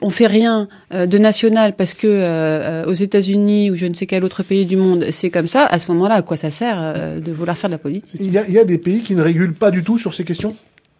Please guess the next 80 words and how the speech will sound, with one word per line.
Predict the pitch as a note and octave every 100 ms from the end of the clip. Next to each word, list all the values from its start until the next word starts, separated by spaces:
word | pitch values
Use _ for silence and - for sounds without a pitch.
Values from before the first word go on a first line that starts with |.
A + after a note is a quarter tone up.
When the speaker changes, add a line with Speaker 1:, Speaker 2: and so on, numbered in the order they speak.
| - _ _ _ _
Speaker 1:
Non, | -
il | C#3
y | B2
a |
des | C#3
régulations, | C3+ C#3+ C#3+ C#3 C#3 - F3+
euh, | D#3
Speaker 2:
Mhm. |
Speaker 1:
quasiment | E3 C#3+ C#3+ F3
dans | E3 D3
tous | E3
les | E3
pays. | G#3+ A3
Après, | D#3+ - F3+
c'est | D#3+
pas, | D#3+ -
c'est | E3+
pas | D3
les | C#3+ F#3+
mêmes, | C4+ A3
hein. | F#3+ F3+
Speaker 2:
Mhm. | E3+
Speaker 1:
Et |
puis, | F#3+ G3
c'est | G#3+
pas, | G3
ça | G#3
passe | G3+ F#3
pas | C4+
forcément | G3+ G#3+ A3
par | A3+ D#3
la | F3+
loi, | B3+
parce | - E3
que, | D3+
Speaker 2:
Mhm. | D#3 - - -
Speaker 1:
pour | G3+
le | G#3+
coup, | - C#4+ C4+
euh, | F3+ F3 E3+
cette | E3+ F3+
idée | F#3+ G#3+
d'avoir | F3 E3 E3
une | D#3
loi | F3 G#3 A#3
de | G3
bioéthique, | E3 E3 D#3+ - C#4+ D4+ - - - -
euh, | E3+ D#3+
n'est | D#3+
absolument | D#3 E3+ G3+ F#3+ F3+ F3+
pas, | G3 A3 A3
euh, | E3+
reprise | E3+ E3+ G3
dans | E3+
tous | -
les | F#3+ E3
pays. | E3
Il | B3
y |
a | F3+
plein | - F#3
de |
pays | F3+ F3+
où | A#3
il |
y |
a | E3
pas | A3 G#3+
de |
loi | F3+ D#3 E3
de | D#3+
bioéthique. | D3+ D#3 - - - E3+
Speaker 2:
Euh, | E3+ C#3 C3+ C3+
Pierre-Henri | C3 - D3+ D#3
Gouillon, | D3 D3 C#3+ G3+
il | F3
y |
a |
encore, | D#3+ D#3 G3+ E3+
euh, | D#3 D3